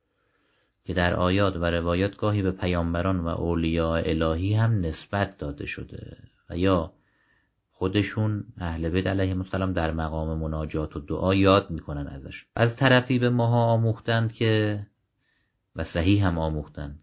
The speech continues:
که این ذوات مقدسه از گناه بری هستند. انبیا و اولیا که گناهی مرتکب نمی‌شوند. از طرف دیگری می‌بینیم که صریح قرآن و صریح روایات و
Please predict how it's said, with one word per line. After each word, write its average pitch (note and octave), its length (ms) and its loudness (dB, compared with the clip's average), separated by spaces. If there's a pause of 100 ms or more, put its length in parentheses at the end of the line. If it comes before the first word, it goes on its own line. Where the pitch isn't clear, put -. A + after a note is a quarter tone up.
که A2 560 -2
این G2+ 200 0
ذوات E2 440 0
مقدسه E2 680 -4
از A2 160 0
گناه G2+ 480 0
بری A#2 320 6
هستند. D#2+ 460 -4 (580)
انبیا E2+ 600 0
و E2 40 -2
اولیا E2+ 500 2
که A#2 140 -4
گناهی B2+ 420 -2
مرتکب F2+ 600 -2
نمی‌شوند. D2 480 -8 (1700)
از C3 180 6
طرف C#3 320 2
دیگری C3 360 2
می‌بینیم C3+ 380 0
که A2 120 0
صریح G#2+ 560 4
قرآن F2 500 0
و E2+ 100 0
صریح F#2 460 -2
روایات F2+ 640 0
و E2+ 140 -4